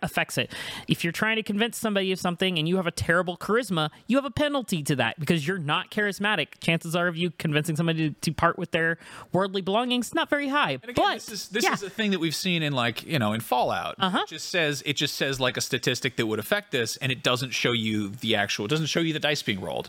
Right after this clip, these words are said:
Speaker 2: It doesn't show
Speaker 1: Exactly.
Speaker 2: you what's actually at stake. And it's just, I don't know, I, Midas, what, what do you, what's your thoughts on, on turn-based stuff in general? Like, I, we've seen a recent sort of pivot where, like, F F sixteen,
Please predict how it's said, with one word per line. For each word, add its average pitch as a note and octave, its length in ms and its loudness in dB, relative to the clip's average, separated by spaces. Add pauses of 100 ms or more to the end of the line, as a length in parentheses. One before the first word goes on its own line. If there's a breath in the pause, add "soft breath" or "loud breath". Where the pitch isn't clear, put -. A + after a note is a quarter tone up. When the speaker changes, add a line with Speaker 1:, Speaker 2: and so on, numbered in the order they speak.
(140)
Speaker 2:
It B2 60 6
doesn't E3 120 4
show D3 60 2
Speaker 1:
Exactly. C#3+ 240 2
Speaker 2:
you C#3+ 100 2
what's C#3 140 2
actually C3 320 2
at G#2+ 80 -4
stake. C3+ 320 0
And B2 100 4
it's A2 100 -2
just, D3+ 160 -2 (440 loud breath)
I G3 40 0
don't F#3+ 120 0
know, A2+ 180 0
I, C3+ 360 2 (1160 soft breath)
Midas, G#3+ 380 0
what, G3+ 240 -2
what G#3 140 2
do C#4+ 60 0
you, A#3+ 40 -4
what's C4 220 0
your D#4 100 0
thoughts G3+ 340 0
on, C#3+ 360 0 (120)
on B2 200 2
turn-based B2+ 520 0
stuff - 280 -2
in A2 80 2
general? F#2+ 420 0
Like, A2+ 240 2
I, A#2 180 2
we've C#3 200 0
seen F#3 160 2
a - 20 2
recent D3 320 0
sort C3+ 140 2
of - 40 -6
pivot A#2+ 320 0
where, A2 440 2 (240 loud breath)
like, G#2 220 4
F A2 180 0
F B2 80 0
sixteen, F#3 580 0